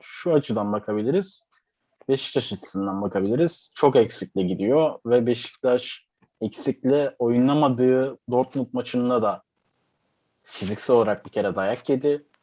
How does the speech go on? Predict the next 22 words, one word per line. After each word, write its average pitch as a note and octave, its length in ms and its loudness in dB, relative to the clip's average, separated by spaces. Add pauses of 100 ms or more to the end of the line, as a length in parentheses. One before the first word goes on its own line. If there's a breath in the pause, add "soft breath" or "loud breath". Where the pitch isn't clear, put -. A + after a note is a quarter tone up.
(360)
Oyun A#2+ 260 2
olarak A#2+ 380 0 (100)
on B2 220 -2
beş A#2 200 -4
dakika G#2+ 240 -4
haricinde G2 320 -4
çok G#2 260 -6
geride C3+ 280 6
kaldı. C3+ 520 4 (880)
Ve A2 80 -4
şimdi B2+ 300 2
çok C3 260 0
eksikle A#2 440 -2
gittiği G2 380 2
bir C#3 60 6
Ajax A2 360 4
maçı G2+ 220 -10
var. - 400 -10 (540)
Oradan F#2+ 400 4 (100)
pay F#2 220 0
biçebiliriz F#2 600 -2
ve, E2 120 -8